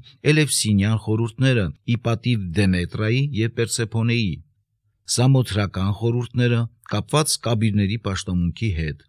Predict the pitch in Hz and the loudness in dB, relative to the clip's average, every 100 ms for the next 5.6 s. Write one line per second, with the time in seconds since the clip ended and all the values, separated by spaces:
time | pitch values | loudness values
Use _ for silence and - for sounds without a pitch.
0 | _ _ 101 139 104 113 117 135 - 135 | _ _ 0 0 2 0 2 0 0 0
1 | 123 92 - - - 78 92 95 82 98 | 2 0 -2 -10 -10 -4 0 0 0 -2
2 | 131 - - - 85 101 98 92 - 85 | -2 -4 -12 -8 -2 0 0 0 -4 -6
3 | - 62 - - _ _ _ _ _ _ | -6 -8 -14 -20 _ _ _ _ _ _
4 | _ _ - 117 131 120 127 139 143 - | _ _ 0 4 4 4 4 6 6 4
5 | 120 117 110 156 156 | 0 -2 0 0 2